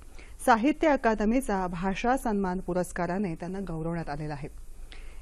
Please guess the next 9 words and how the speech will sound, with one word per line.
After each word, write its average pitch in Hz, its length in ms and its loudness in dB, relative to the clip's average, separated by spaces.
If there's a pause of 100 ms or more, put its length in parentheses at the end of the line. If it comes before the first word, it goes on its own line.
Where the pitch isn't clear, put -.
(140)
याचबरोबर 294 520 6
आपले 277 260 4
दुसरे 240 360 4
तज्ज्ञ 247 320 4
डॉक्टर 220 340 2
गणेश 196 400 0 (120)
थिटे 208 280 -2
यांच्याविषयी 180 600 -2
सांगायचं 165 520 -2